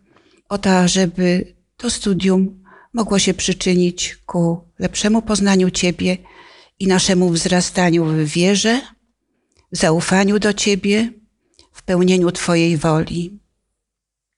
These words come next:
Tobie niech za wszystko będzie chwała. Cudownym jesteś Bogiem. Dziękujemy Ci, że możemy Ci służyć. W imieniu Pana Jezusa.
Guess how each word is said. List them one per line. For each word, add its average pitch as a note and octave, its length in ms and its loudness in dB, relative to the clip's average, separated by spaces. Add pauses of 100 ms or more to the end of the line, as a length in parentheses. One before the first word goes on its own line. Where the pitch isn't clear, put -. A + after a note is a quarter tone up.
(300)
Tobie F#3 320 0
niech E3 200 2
za D#3+ 120 0
wszystko - 420 -4
będzie F3+ 320 0
chwała. F3 360 -2
Cudownym F#3 600 0
jesteś F3+ 360 -4
Bogiem. F#3 420 -2 (440)
Dziękujemy F#3 600 2
Ci, E3+ 300 -4
że F3 320 -4 (800)
możemy E3 360 2
Ci E3 160 -4
służyć. - 720 -6
W - 60 -16
imieniu E3 260 0
Pana F#3+ 300 0
Jezusa. D#3+ 560 -2